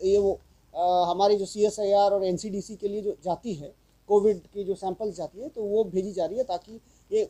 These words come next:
variant के बारे में हम, हम लोग जानकारी कर सकें। ये आपको, अ, देखेंगे, हम लोग यहाँ district hospital में जो testing होती है, जिम्स में testing होती है,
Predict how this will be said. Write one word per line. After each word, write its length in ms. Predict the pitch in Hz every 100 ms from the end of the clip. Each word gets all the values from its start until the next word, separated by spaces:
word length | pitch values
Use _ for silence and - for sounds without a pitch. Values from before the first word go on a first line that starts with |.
| 156
variant 440 | 190 208 269 269 233
के 80 |
बारे 240 | 196 165 185
में 120 | 262
हम, 280 | 214 202 175 _
हम 120 | 180
लोग 140 | 226 190
जानकारी 400 | 165 156 190 294
कर 160 | 190
सकें। 260 | - 147 139 _ _ _ _ -
ये 60 | 226
आपको, 480 | 220 - 233 233
अ, 320 | 226 - 175 185
देखेंगे, 540 | 190 226 220 151 156 - - _ _
हम 160 | 220 233
लोग 600 | 247 269 262 254 262 214 185
यहाँ 560 | 190 - 240 247 - -
district 360 | 185 208 247 214
hospital 400 | 226 254 247 240
में 280 | 254 254 - 220
जो 100 | 220
testing 360 | 202 - 214
होती 280 | 151 151 147
है, 80 | 143 _ 143
जिम्स 320 | 233 254 240
में 100 | 247
testing 300 | 196 - 175
होती 200 | 156 151
है, 120 | 147